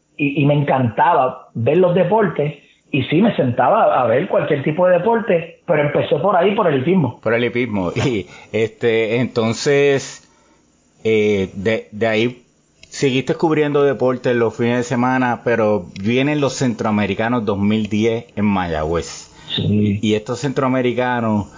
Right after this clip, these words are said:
Speaker 2: eh, fueron, fueron un, un momento en tiempo en el deporte donde se junta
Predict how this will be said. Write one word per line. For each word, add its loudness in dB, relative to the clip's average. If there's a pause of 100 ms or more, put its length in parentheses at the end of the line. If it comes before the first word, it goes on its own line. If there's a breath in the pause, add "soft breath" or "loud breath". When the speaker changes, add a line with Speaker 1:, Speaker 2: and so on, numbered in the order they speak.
(400 loud breath)
Speaker 2:
eh, -2 (480)
fueron, -2
fueron 0
un, -2
un 0
momento 0
en 0
tiempo -2
en 0
el 0
deporte 0
donde 0
se -2
junta -2